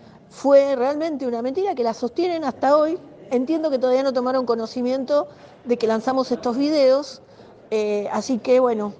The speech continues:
mañana, probablemente mañana lunes, se encontrarán que tendrán que salir a dar una explicación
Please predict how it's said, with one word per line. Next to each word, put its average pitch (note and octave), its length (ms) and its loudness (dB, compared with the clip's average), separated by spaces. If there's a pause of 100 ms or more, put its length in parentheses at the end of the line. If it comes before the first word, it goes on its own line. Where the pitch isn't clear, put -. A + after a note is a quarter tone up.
mañana, B3 680 0 (200)
probablemente A#3 760 0
mañana A3 340 -2
lunes, B3+ 480 0 (320)
se - 100 -4
encontrarán A3+ 720 2
que C4 100 -4
tendrán A3 360 -4
que B3 80 -2
salir A#3+ 340 -2
a A3+ 80 2
dar A#3 200 0
una A#3 120 -2
explicación A3 760 -4